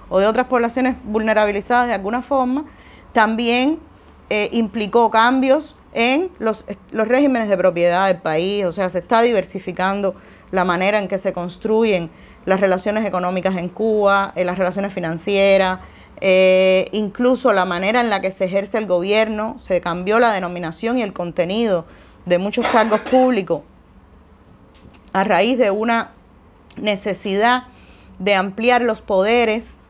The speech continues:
de los gobiernos a nivel local y de descentralizar un poco el ejercicio de los gobiernos a nivel local.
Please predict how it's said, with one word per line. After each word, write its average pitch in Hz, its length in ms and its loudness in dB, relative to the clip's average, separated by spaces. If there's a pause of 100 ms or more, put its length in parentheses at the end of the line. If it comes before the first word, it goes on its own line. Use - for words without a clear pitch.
(100)
de 190 120 0
los 196 120 2
gobiernos 208 500 2
a 202 40 -6
nivel 185 280 2
local 208 480 0 (380)
y 208 100 -2
de 196 80 4
descentralizar 185 840 0
un 220 140 -4
poco 220 240 0
el 190 80 0
ejercicio 196 540 -6
de 180 60 2
los 180 80 -2
gobiernos 175 400 -2
a 170 60 -6
nivel 156 240 -4
local. 214 440 0